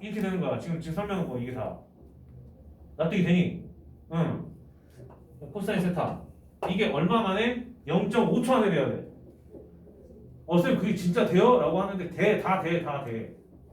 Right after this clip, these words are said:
이반 애들은 일단 다 될 거라고 난 믿어, 일단. 이해되냐?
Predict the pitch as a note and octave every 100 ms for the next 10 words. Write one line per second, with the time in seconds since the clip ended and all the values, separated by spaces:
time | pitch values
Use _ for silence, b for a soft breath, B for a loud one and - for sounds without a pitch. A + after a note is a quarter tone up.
0 | - - - D3 F3 G3 D#3+ F3+ C#3+ C#3+
1 | - C#3 C3+ C#3+ D#3 B2 A2+ A2 G#2 G2
2 | F#2+ F2 D#2+ - - - - - - -
3 | - D3+ E3+ F#3+ F3+